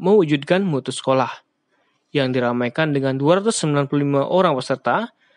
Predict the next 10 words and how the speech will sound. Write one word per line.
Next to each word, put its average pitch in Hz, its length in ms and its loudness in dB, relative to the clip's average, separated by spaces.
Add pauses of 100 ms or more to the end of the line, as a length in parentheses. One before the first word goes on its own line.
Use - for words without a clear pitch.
(180)
dan 185 240 2
pameran 196 400 4
hasil 185 320 0
pemetaan 143 480 2
mutu 143 320 0
dari 131 240 2
dua 156 240 2
puluh 185 160 0
sekolah 147 480 0
pilihan 139 480 -2